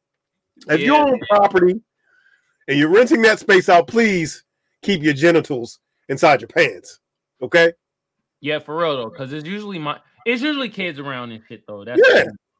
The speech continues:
Speaker 2: like, seriously.
Speaker 1: That's what I'm saying. Like, come on, I don't care if you, like, it, it, sh-,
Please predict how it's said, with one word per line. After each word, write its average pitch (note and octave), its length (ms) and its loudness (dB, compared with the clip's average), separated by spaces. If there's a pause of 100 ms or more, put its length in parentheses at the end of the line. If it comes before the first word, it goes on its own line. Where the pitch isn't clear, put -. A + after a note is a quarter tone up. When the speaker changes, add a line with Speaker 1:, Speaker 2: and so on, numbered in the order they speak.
Speaker 2:
like, G#2 220 -20
seriously. G2+ 520 -20 (840)
Speaker 1:
That's A#3+ 240 0
what D#4 120 0
I'm C#4 80 0
saying. D#4+ 320 0
Like, A#3 240 0 (440)
come D#4 220 2
on, C4+ 100 4
I G#3 140 0
don't C#4 140 0
care C4 160 4
if G#3+ 40 -2
you, G3+ 100 -8 (100)
like, G3 160 -2
it, F#3+ 80 -16 (300)
it, F3+ 60 -14
sh-, - 200 -14